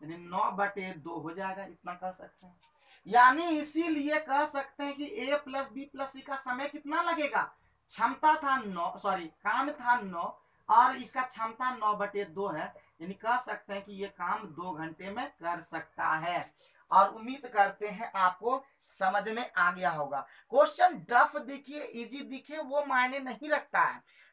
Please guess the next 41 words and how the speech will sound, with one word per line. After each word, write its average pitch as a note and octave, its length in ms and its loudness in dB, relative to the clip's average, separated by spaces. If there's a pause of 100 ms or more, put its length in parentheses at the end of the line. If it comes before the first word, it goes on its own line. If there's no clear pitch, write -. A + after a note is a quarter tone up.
(300)
पूर्णांक D4 500 -2
रहे, A#3+ 260 6
पूर्णांक C4+ 420 0
के C#4+ 100 -4
बाहर B3 460 6
रहे, A#3 260 2
easy C4 500 -6
रहे, A3+ 380 0
टफ C#4+ 300 6
रहे, A#3+ 300 2 (360)
कैसे E4+ 360 2
भी D4+ 120 -2
रहे, A3+ 200 4
बस A#3+ 320 2
चुटकी E4 380 -6
में D4+ 120 -4
answer A3 400 -2
आना F3 320 0
चाहिए, F3 320 -10 (280)
मेरा A3 340 6
यही G3+ 420 -4
एम D3+ 220 -4
है। - 180 -20 (420)
तो A3+ 60 4
आप, G#3+ 480 6
मैं G#3+ 180 -4
सभी A#3+ 600 -4
student G#3 460 -6
से - 120 -16
यही G#3 200 -10
कहना G3 320 -6
चाहता D#3+ 400 -2
हूं, D#3 200 -8 (320)
जो B3 140 -6
मेरा B3+ 180 0
video A#3 320 -6
को C#4 140 -8
देखते G#3+ 360 -6
हैं, F#3+ 200 -10
regular A#3 460 0
देखें, B3 300 -4